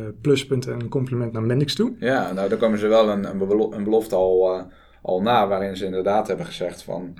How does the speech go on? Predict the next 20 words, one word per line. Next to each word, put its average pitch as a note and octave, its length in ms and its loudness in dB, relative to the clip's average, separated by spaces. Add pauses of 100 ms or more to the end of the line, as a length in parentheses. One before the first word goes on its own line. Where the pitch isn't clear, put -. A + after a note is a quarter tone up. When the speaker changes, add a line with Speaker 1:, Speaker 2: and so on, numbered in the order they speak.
(380)
Speaker 2:
eh, - 120 -12
om F#2 180 -4
ook, G2 180 0
zeg G2 160 -4
maar, F#2+ 360 -4
ja, G#2 180 -8
truly G#2+ 420 0
native, G2+ 720 2 (400)
eh, - 260 -4
offline B2 440 4
first, A2+ 600 4 (100)
eh, F#2 440 -10
applicaties - 680 -4
te - 80 -14
kunnen F#2+ 220 -2
maken F#2 480 -4
voor, F#2 280 -10
eh, F2+ 80 -10
voor F#2 120 -10
mobile. F#2+ 420 -4